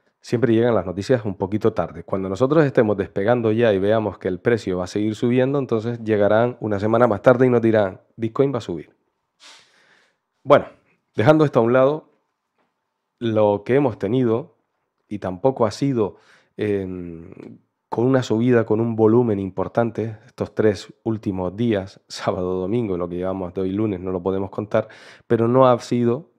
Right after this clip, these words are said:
con, eh, con un volumen importante de negociación. Sin embargo, hemos visto cómo se ha movido el precio y lo han cerrado, han cerrado la semana justo ayer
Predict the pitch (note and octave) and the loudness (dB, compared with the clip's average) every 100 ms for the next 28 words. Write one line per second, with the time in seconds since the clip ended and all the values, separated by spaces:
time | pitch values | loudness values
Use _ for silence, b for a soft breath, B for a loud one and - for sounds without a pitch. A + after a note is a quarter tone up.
0 | _ - A#2+ A#2 A2+ A2+ A2 G#2+ _ _ | _ -6 -2 0 0 -4 -8 -10 _ _
1 | - G2 F#2 A2+ A#2+ A#2 A#2 A2+ G#2+ G2 | -8 -8 -4 -4 -2 0 0 0 -4 -6
2 | F#2+ F#2 - G2 F#2+ G#2 G2+ b b b | -6 -6 -4 -6 -2 -4 -4 b b b
3 | _ - G#2 G2+ F#2+ F2+ - F2 E2+ D#2+ | _ -8 -4 -2 -2 -4 -6 -8 -8 -12
4 | - G2 F#2+ G#2 G#2+ G#2 G#2+ - A2+ A2 | -8 -4 -2 0 0 0 -4 -4 -2 -2
5 | G2+ G#2+ G2+ G#2 G#2 G2 - A2 G#2+ A#2 | 0 0 0 0 0 -2 -2 -4 -2 0
6 | A2 A2+ - G2+ A2 A2+ G2+ - b b | 0 -2 -4 0 2 2 0 -6 b b
7 | b F#2+ G#2+ G2+ G2+ F#2+ F2+ F#2+ G#2 G#2 | b -6 -2 0 0 0 -4 -4 -2 -2
8 | - B2 - G2 F2+ _ - F#2+ G#2+ G#2+ | -2 -4 -2 -6 -8 _ -10 -2 -2 -2